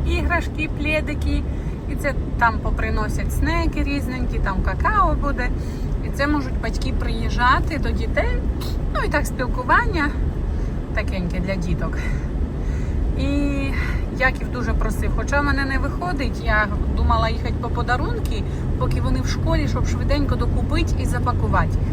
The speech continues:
Але він дуже просив, і знаєте, я згадую себе, мені теж хотілося, щоб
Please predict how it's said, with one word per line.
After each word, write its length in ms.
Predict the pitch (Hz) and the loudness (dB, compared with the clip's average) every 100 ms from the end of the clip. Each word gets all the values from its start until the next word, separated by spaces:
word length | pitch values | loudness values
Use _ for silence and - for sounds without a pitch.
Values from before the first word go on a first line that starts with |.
| - - | 2 2
Але 180 | 233 247 | 2 2
він 160 | 294 294 | 2 4
дуже 280 | 302 285 269 | 4 4 2
просив, 520 | 294 302 - 339 - | 2 2 2 2 2
і 40 | |
знаєте, 600 | - 254 247 240 220 208 - - - - | 4 2 2 2 2 2 2 0 2 4
я 120 | 190 | 4
згадую 420 | - 302 277 277 | 6 4 4 2
себе, 340 | 269 285 269 320 | 2 2 4 4
мені 220 | 285 254 | 4 2
теж 220 | - - | 2 2
хотілося, 580 | - 214 - 208 208 214 | 2 2 2 2 0 0
щоб 160 | - | 0